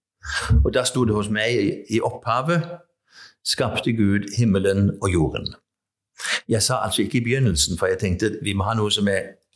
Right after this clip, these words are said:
absolutt begynnelse. Man kan jo, når man kommer ut av fengsel, kan man få en ny begynnelse,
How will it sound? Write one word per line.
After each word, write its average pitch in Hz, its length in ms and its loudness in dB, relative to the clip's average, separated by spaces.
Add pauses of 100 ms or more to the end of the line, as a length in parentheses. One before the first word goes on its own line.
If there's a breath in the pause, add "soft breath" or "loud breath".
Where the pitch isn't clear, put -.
(200)
absolutt 123 420 0
begynnelse. 78 320 -2
Man 92 140 -4
kan 123 140 0
jo, 131 60 0 (280 loud breath)
når 120 80 -6
man 117 100 -2
kommer 131 220 0
ut 123 80 0
av 120 100 -2
fengsel, 151 400 0
kan 110 140 -2
man 113 100 -4
få 127 120 2
en 123 100 2
ny 123 100 2
begynnelse, 113 540 2